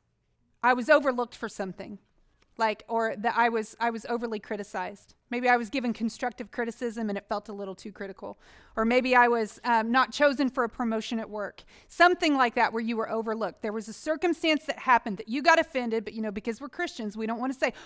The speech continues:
"I'm offended," so we pretend like we're not, we shove it down, and we ignore the thoughts that we think about it, even though we're actually thinking them. And that creates the emotions and the actions and the results. And so here we are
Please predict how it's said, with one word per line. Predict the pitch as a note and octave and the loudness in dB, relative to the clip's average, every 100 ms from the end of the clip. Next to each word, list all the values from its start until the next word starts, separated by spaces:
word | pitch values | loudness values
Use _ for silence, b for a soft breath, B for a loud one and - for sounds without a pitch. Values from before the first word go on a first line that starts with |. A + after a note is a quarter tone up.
| B | B
"I'm | G#3 A3+ | 0 0
offended," | A#3 F#4 G#4+ B3 A3 | 2 2 2 0 -2
so | - | -4
we | A#3 A#3 | -4 -2
pretend | A3+ - D#4 | -2 2 2
like | E4 C4+ | 2 2
we're | |
not, | A3+ G3+ G#3+ | 2 0 0
we | G3+ | -6
shove | - E4 F4 | 4 6 8
it | D4+ | 4
down, | A3+ A3 A#3 | 0 2 2
and | A#3+ | -2
we | A#3 | -2
ignore | A3+ A3+ B3+ E4+ G4 | -2 0 2 4 2
the | F#4 | 2
thoughts | C4 A#3+ A#3+ - | 4 2 2 -6
that | B3 | -6
we | B3 | -2
think | E4 F4+ | -2 0
about | A#3 G#3+ A3 | 2 4 4
it, | B3+ | 0
even | C4 | 0
though | C#4+ | 0
we're | D#4 | 4
actually | D#4+ D#4+ - F#4 | 4 4 0 -2
thinking | B4 B4+ D#4+ | -2 0 0
them. | C#4 D4+ F#4+ F#4+ B D4+ | 0 -2 -6 -14 B -6
And | - C4 | 2 6
that | C#4 B3 B3+ | 6 6 -2
creates | D4+ C4+ B3+ B3 - - _ _ _ - | -2 2 2 -2 -10 -20 _ _ _ -10
the | A3+ A3+ A#3 | -6 -2 2
emotions | B3+ E4+ G4+ - F#4+ F#4+ G4 - b b | 8 8 8 4 4 2 -2 -12 b b
and | - C4+ C4 B3 - | 0 2 2 0 -4
the | F#3+ A3+ B3+ | -4 -2 8
actions | E4+ G4+ - F4+ E4+ D#4 | 8 8 2 2 2 0
and | C4+ C4+ C4 | -2 0 2
the | |
results. | B3+ B3+ A#3+ G#3+ G#3 | 0 2 6 4 4
And | B3 | -4
so | A3+ B3+ | 0 -2
here | B3 E4 | 0 0
we | F4 D#4+ | 0 2
are | C#4 C4 B3+ | 6 6 6